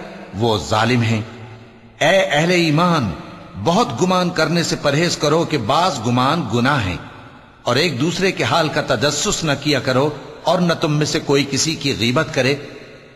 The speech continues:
क्या तुम में से कोई इस बात को पसंद करेगा कि अपने मरे हुए भाई का गोश्त खाए?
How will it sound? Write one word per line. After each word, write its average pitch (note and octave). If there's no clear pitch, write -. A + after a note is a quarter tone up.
क्या F3+
तुम F#3
में F3+
से F#3
कोई F3
इस A2+
बात C#3
को E3
पसंद C#3+
करेगा C3
कि D#3
अपने C#3+
मरे B2+
हुए D#3+
भाई B2+
का D3
गोश्त B2+
खाए? D3+